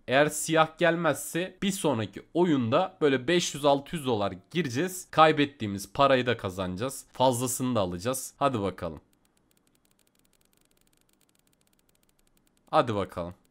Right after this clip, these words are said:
Siyah, ne olur siyah. Geldi. Gelmedi. Güzel. Sıkıntı yok. Benim için daha iyi. Şimdi arkadaşlar izleyin. Beş yüz dolar siyah abi.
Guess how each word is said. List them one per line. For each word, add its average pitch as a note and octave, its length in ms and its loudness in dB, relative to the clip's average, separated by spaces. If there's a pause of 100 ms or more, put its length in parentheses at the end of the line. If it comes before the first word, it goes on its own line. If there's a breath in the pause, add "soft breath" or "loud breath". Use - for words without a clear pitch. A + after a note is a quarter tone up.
(720)
Siyah, C3 420 -2
ne C3 280 -2
olur C3+ 200 0
siyah. A#2 320 -6 (140)
Geldi. A2 320 0 (500)
Gelmedi. F#2+ 420 -6 (200)
Güzel. A#2+ 260 -4
Sıkıntı G#3+ 480 -4
yok. A2 220 -8 (100)
Benim F#3+ 180 0
için F#3+ 260 -2
daha C3+ 180 6
iyi. E2 240 -10
Şimdi G3+ 400 -2
arkadaşlar B2+ 600 0 (100)
izleyin. C3 600 -4
Beş E3+ 320 0
yüz B2 140 -8
dolar B2 260 2
siyah A2 380 -4
abi. E2+ 240 -6